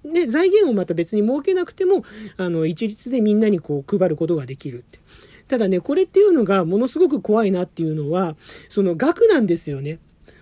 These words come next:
問題はその、えー、配られる、毎月そのく-、ね、国民に与えられる給付額、そういったものが一元化されてしまうということで、その金額が、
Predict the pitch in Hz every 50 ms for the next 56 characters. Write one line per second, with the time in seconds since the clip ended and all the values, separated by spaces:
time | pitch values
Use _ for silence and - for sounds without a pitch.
0 | _ - 214 240 311 359 359 349 370 370 381 392 381 330 - 285 269 269 262 247
1 | 233 - - 202 196 196 190 185 - - 247 220 339 359 381 392 370 381 320 233
2 | 240 220 180 151 151 - - - 240 262 269 311 359 339 - - 349 311 - 330
3 | 320 320 269 - - - 320 427 - _ - 254 320 339 302 _ _ - - 233
4 | - 320 311 302 320 302 294 285 - 220 240 247 277 294 302 311 311 311 302 302
5 | 302 285 - - - 311 302 277 - - 277 208 - - 156 151 - _ _ -
6 | - - - - - - - - 359 370 330 - 370 349 359 370 370 339 220 165
7 | 190 185 170 147 - - - - - 202 196 - - 302 320 359 370 370 - 359
8 | - 349 349 359 349 - 339 - - 330 330 311 285 247 - 196 165 151 160 156
9 | - 175 160 165 151 147 175 185 170 156 - - 202 202 180 - _ _ - -
10 | 349 381 370 415 349 - 381 370 403 392 330 165